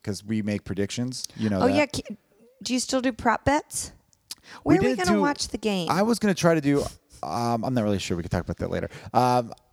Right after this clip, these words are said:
Speaker 1: I was gonna try to do a couple fun prop bets, and we could, you
Speaker 2: Mm-hmm.
Speaker 1: know. Um,
Speaker 2: Who's
Speaker 1: but
Speaker 2: singing the national anthem?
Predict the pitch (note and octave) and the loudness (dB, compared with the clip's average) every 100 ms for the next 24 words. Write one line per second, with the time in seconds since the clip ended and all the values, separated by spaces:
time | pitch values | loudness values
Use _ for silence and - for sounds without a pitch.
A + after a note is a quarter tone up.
0 | _ _ _ - D3+ G3 F3+ F3 F3+ D#3+ | _ _ _ 2 2 4 2 2 4 4
1 | D#3+ E3 D#3+ D#3+ F3+ F3+ F3+ F3+ F#3 F#3+ | 2 2 0 2 0 2 0 2 0 0
2 | - - - C3 C3+ D#3 B2+ D3 F3 - | -8 -10 -2 0 2 4 4 4 -2 -10
3 | _ _ _ - B2 B2+ A#2+ D3+ - B2+ | _ _ _ -2 2 4 2 0 -2 0
4 | B2 A#2+ A#2+ B3+ - C4+ C4+ C4 C4 - | 2 0 0 2 2 2 0 0 -2 -2
5 | C4 B3 - D4 | -4 -4 -2 -4